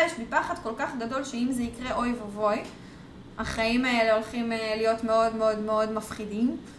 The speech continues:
אם הדבר הזה יקרה, ויש מצב שתת המודע, אם הוא מספיק חזק, יגרום לזה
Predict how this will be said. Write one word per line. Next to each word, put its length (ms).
אם 120
הדבר 240
הזה 280
יקרה, 260
ויש 420
מצב 280
שתת 440
המודע, 440
אם 180
הוא 80
מספיק 480
חזק, 440
יגרום 600
לזה 520